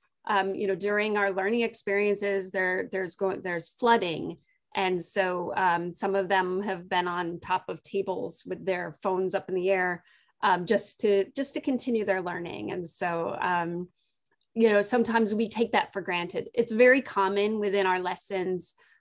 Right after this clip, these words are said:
um, that people lose their signal, um, and they, you know, lose the connection. And, you know, we go to a breakout room and we have to try to bring everybody back in. Um, but so we record each of our lessons. Um,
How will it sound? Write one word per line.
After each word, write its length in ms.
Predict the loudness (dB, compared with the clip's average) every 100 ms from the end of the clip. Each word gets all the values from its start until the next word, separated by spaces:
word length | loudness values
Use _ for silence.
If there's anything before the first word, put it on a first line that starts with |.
| _
um, 380 | 4 4 4 0
that 240 | 2 0 0
people 420 | -4 2 2 4
lose 280 | 2 0 0
their 120 | -2
signal, 640 | -2 -2 0 0 0 -4 -12 _ _ 2
um, 420 | 2 2 0 -4 0
and 220 | 2 4
they, 120 | 4
you 280 | 4 2 0
know, 120 | 2
lose 240 | 4 4
the 100 | 2
connection. 500 | -2 -2 -4 -4 -4
And, 320 | -2 -2 -2 -4
you 60 |
know, 120 | -4
we 140 | -4 2
go 140 | 6
to 120 | 6
a 80 | 6
breakout 460 | 4 2 4 2 2
room 280 | 0 0 0
and 100 | -2
we 80 |
have 120 | -4 -6
to 80 |
try 200 | -2 2 2
to 80 |
bring 260 | 2 4 6
everybody 400 | 4 2 2 0
back 320 | -2 -4 -4 -4
in. 360 | -2 0 -2 -6 _ _ _ 2
Um, 460 | 4 4 2 -4 4
but 300 | 4 4 4
so 160 | 4
we 140 | 6 4
record 640 | 2 0 -2 2 4 2
each 280 | -2 -8 -4
of 80 | -2
our 160 | -2
lessons. 800 | -2 -4 -6 -6 -4 -4 -6 -14 _ _ _ 2
Um, 400 | 4 4 -2